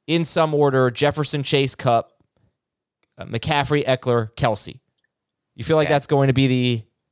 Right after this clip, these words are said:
Speaker 1: consensus industry top six in some order? The top three wide receivers, McCaffrey, Eckler, and Kelce?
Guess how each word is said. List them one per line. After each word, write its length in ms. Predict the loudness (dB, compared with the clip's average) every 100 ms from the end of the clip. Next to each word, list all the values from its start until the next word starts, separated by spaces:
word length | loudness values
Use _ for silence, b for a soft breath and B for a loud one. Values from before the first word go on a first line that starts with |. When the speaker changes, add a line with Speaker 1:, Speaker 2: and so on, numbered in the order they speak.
| _ _ _ _ -6
Speaker 1:
consensus 760 | -2 0 0 0 -2 -2 -4 -4
industry 760 | -4 -2 -4 -2 0 0 -2 -8
top 300 | -2 -2 0
six 420 | -2 -2 -2 -8 -6
in 200 | -6 0
some 200 | 0 2
order? 340 | 2 2 -2 b b b
The 80 | -6
top 220 | -2 0
three 120 | 0
wide 200 | 2 0
receivers, 560 | -2 -4 -2 -2 -2 -4
McCaffrey, 520 | -6 -2 -2 -2 -2
Eckler, 420 | -2 -2 -2 -2
and 120 | -2 -2
Kelce? 420 | -2 0 -2